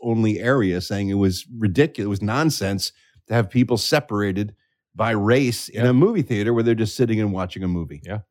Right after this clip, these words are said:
Speaker 1: And, uh, she became famous.
Speaker 2: Good for her.
Speaker 1: And she was the first African-American woman on a Canadian banknote.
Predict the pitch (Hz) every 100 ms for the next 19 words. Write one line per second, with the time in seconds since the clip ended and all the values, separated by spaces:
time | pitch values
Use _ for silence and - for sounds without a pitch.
0 | _ _ - 107 101 95 90 90 82 -
1 | 107 101 127 139 143 190 277 - _ _
2 | _ _ _ - - 107 76 62 _ _
3 | - 113 113 196 170 143 - - 160 220
4 | - - - _ _ _ _ _ _ 127
5 | 151 165 165 180 160 143 135 139 135 120
6 | 120 127 131 123 117 113 - 120 123 131
7 | 135 120 123 156 156 90 80